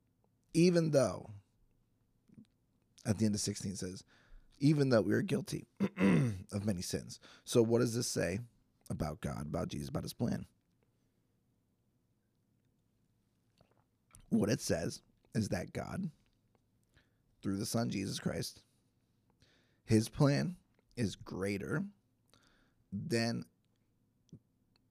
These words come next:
your sins that you commit by omission and commission. I think I'm saying those two words right. Omission, I'm saying right.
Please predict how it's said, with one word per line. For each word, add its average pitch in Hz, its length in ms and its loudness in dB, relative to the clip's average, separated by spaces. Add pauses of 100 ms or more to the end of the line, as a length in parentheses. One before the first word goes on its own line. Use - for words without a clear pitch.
(300)
your 110 380 2
sins 139 720 -4 (1300)
that 107 180 -2
you 92 120 -6
commit 101 440 -2 (1400)
by 90 400 -2 (1160)
omission 131 640 0 (400)
and 107 180 -2
commission. - 540 -4 (320)
I - 40 -8
think 123 120 -4
I'm 165 80 -6
saying - 220 -10
those - 80 -20
two - 160 -16
words - 160 -20
right. 50 200 -18 (280)
Omission, 135 340 -4
I'm - 60 -10
saying - 200 -12
right. - 140 -20